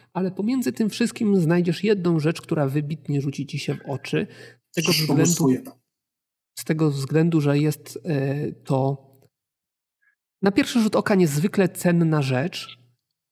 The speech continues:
Speaker 1: Przypomina maskę, maskę, tak, e, wielkości, wielkości twarzy z takimi tutaj, e, o-, otoczonymi,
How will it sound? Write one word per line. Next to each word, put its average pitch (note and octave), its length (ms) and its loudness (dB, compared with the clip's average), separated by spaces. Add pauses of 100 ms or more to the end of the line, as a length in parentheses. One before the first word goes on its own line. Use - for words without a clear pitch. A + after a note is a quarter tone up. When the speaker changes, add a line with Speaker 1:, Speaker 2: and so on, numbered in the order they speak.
(140)
Speaker 1:
Przypomina F3+ 720 0 (300)
maskę, D#3+ 840 0 (1800)
maskę, E3+ 520 -2
tak, D#3 480 -6 (640)
e, C#3+ 440 -2
wielkości, E3 720 0
wielkości D#3+ 500 -2
twarzy D#3+ 600 0 (220)
z - 120 -20
takimi E3 380 -4
tutaj, D#3+ 360 -6 (460)
e, D#3 340 -4 (200)
o-, - 220 0
otoczonymi, E3 840 -4